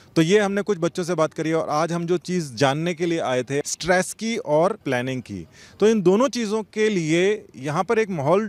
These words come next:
देखने को मिला और साथ ही के अंदर बच्चों का जो रिस्पॉन्स है उसको देखकर भी ये साफ पता पड़ता है कि फ़िलहाल इन बच्चों के चेहरे के ऊपर कोई भी किसी प्रकार की थकान नहीं है और ये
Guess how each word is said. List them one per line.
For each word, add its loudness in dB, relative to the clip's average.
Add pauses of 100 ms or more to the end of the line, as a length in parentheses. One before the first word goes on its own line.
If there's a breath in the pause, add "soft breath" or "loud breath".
(140)
देखने -4
को -4
मिला -2
और -4
साथ -4
ही -4
के -6
अंदर -2
बच्चों -4
का -2
जो 2
रिस्पॉन्स -2
है 0
उसको -4
देखकर -2
भी -4
ये 0
साफ -2
पता -2
पड़ता -4
है 0
कि -4 (400 loud breath)
फ़िलहाल 6
इन 0
बच्चों -2
के -2 (140)
चेहरे -2
के -8
ऊपर -4
कोई 0
भी -6
किसी -8
प्रकार -2
की -4 (100)
थकान -2
नहीं -4
है -4 (300 loud breath)
और 2
ये 4